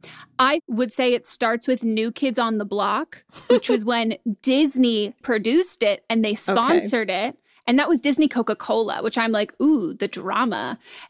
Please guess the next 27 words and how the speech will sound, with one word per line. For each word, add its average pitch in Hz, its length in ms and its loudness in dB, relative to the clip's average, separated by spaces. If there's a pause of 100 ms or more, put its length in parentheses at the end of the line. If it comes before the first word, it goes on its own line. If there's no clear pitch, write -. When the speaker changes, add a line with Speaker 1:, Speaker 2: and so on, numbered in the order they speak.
(100)
Speaker 1:
And 254 260 6
then 294 320 2 (140)
after 277 400 0
that, 254 400 0
it 240 160 -2
was 226 240 -4
Gloria 214 580 -4 (120)
Estefan. 294 960 0
And 233 240 0
then 247 140 -2
we 262 100 0
get 247 200 -2
to 254 100 -4
Michael 220 480 -2
Jackson. 285 1080 0 (460)
And 247 260 2
then 240 520 2
Speaker 2:
But 247 100 4
Speaker 1:
we 247 80 2
Speaker 2:
what's - 160 4
Speaker 1:
go 247 180 4
Speaker 2:
the 247 100 -14 (100)
themes? 247 640 -2 (260)
Speaker 1:
Okay, 311 260 2
so 285 120 -4
the 277 120 2
themes, 349 560 0